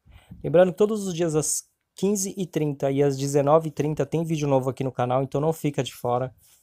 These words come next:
Ativa o sininho e deixa o like aí, tá bom? E hoje, pessoal, eu vou responder aqui a pergu-, a algumas perguntas de, dos inscritos, né? É, como vocês sabem,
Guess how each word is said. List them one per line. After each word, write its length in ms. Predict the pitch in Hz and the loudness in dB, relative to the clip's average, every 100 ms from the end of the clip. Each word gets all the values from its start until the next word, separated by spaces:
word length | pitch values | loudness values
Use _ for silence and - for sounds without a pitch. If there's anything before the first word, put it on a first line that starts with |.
| _ | _
Ativa 360 | 123 - 160 151 | -10 -4 -4 -4
o 40 | |
sininho 440 | - 139 135 139 | -6 -4 -2 -2
e 40 | 131 | -2
deixa 320 | 139 156 156 | -2 0 0
o 20 | |
like 340 | 135 123 123 120 | -2 -2 -4 -6
aí, 160 | 120 | -4
tá 120 | 131 | -4
bom? 260 | 123 143 185 _ - - _ | -2 -2 -4 _ -20 -20 _
E 80 | 160 | -2
hoje, 120 | 202 | 0
pessoal, 560 | - 196 - 165 139 - | 0 -2 2 4 4 2
eu 80 | 143 | 0
vou 140 | 175 | 2
responder 380 | 190 180 185 180 | 2 2 0 2
aqui 160 | 165 165 | 2 0
a 60 | |
pergu-, 300 | 160 156 156 - | 2 0 0 2
a 220 | 139 135 | 2 4
algumas 340 | 135 135 160 | 2 0 -2
perguntas 460 | - 160 143 151 151 | 0 0 0 0 -2
de, 240 | 143 156 | -2 -4
dos 240 | 151 147 156 | -4 -6 -4
inscritos, 440 | - 156 127 - | -4 -2 -4 -4
né? 240 | 131 151 175 _ _ _ - _ _ _ _ _ | -2 -2 -2 _ _ _ -20 _ _ _ _ _
É, 540 | - 143 143 143 139 135 | -2 0 4 4 2 0
como 220 | 180 190 | -2 -2
vocês 260 | 190 170 | 0 0
sabem, 500 | - 156 175 160 120 | 2 4 6 4 -2